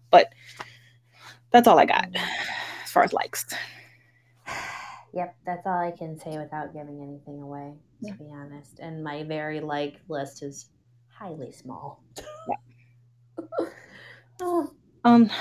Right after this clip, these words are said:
Speaker 1: I will say that I hope that Kiera Cass is, like, reading these reviews and, like, doing some deep reflection and maybe take a creative writing class, because
Speaker 2: Maybe.
Speaker 1: there is no excuse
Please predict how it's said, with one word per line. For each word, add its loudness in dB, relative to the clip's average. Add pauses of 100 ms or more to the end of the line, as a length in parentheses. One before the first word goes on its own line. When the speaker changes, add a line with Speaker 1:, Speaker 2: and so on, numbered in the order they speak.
(140)
Speaker 1:
I 12
will 12
say 10
that 10
I 10
hope 6 (200)
that 8
Kiera 8
Cass 6
is, 0
like, 4
reading 8
these 6
reviews 8
and, 6
like, 8 (400)
doing 12
some 8
deep 4
reflection 8 (460)
and 10
maybe 10
take 6
a 10
creative 10
writing 10
class, 8 (380)
because 12
Speaker 2:
Maybe. -6
Speaker 1:
there 12
is 8
no 12
excuse 4